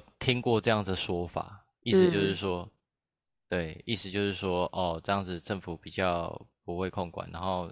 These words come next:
Speaker 1: 有，你很多金流他比较不会查得到这样子。然后，然后我就是，然后就是边说这件事情的同时，他就有说，哦，他们，他们的厂商有，他们的厂商很多人来往都是用Line Pay在付钱，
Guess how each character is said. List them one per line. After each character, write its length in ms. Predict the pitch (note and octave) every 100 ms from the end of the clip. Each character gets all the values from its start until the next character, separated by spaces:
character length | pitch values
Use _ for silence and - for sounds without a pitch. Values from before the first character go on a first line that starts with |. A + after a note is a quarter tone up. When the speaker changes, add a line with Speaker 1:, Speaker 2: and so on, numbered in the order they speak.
| -
Speaker 1:
有， 180 | G2+ E2+
你 180 | E2 F2
很 120 | E2
多 120 | F#2+
金 240 | - - F2+
流 160 | E2+ -
他 100 | F2+
比 100 | -
较 80 | F2
不 120 | E2+
会 80 | E2
查 220 | - D#2+
得 100 | D#2+
到 120 | - E2
这 60 | -
样 140 | F2 F2+
子。 180 | - - - - - - -
然 100 | F#2
后， 320 | G#2 G2+ F2+ _ -
然 120 | F2+
后 260 | G#2 G2+ F2+
我 120 | E2+
就 200 | E2 G2+
是， 200 | - - G#3 _ _ _ _
然 120 | F2+
后 100 | G2+ G#2 _ - _ _ _
就 120 | - A#2+
是 80 | - _ _ _ _
边 280 | C3 B2 B2
说 340 | - A#2+ A#2
这 160 | A2+ A2+
件 180 | A#2 G#2
事 160 | A2+
情 140 | F2+ F2
的 100 | E2+
同 220 | F2 F#2
时， 140 | F2+
他 160 | E2+ F#2+
就 220 | G2+ F2+
有 60 | E2
说， 160 | F2+
哦， 160 | E2 E2+
他 100 | F#2
们， 240 | F#2+ F2 E2 - - - - -
他 100 | G2+
们 140 | F#2+
的 80 | F2+
厂 260 | - D#2+
商 240 | D#2 F2+ F2+
有， 160 | D#2+ - _ _
他 120 | A2
们 120 | G#2+
的 120 | F#2+
厂 200 | F2+ E2
商 160 | E2 G2
很 140 | F#2+
多 180 | E2 F#2+
人 120 | F#2
来 160 | E2 E2
往 160 | E2 D#2+
都 100 | E2+
是 80 |
用 160 | E2+ E2+
Line 140 | E2
Pay 180 | E2 E2+
在 140 | E2+ E2+
付 220 | F#2+ D#2+
钱， 200 | -